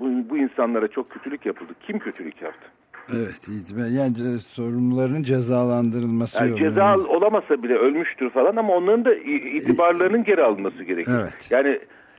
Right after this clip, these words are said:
Speaker 1: e, doğa gecinden versin. Kenan Evren,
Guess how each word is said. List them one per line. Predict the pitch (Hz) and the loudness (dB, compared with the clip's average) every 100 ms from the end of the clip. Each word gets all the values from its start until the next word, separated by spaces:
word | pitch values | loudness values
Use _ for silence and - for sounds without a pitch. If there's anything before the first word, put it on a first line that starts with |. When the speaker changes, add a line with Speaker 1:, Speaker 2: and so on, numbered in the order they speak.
| _ | _
Speaker 1:
e, | 104 113 110 101 90 - _ - - _ - _ - 131 | 2 4 6 4 0 -4 _ -20 -20 _ -20 _ -6 2
doğa | 139 156 | 4 4
gecinden | 139 131 135 156 175 | 2 -2 -2 0 2
versin. | 147 113 - 104 | 2 0 -2 -6
Kenan | - 123 127 | -2 0 2
Evren, | 135 131 139 | 2 2 2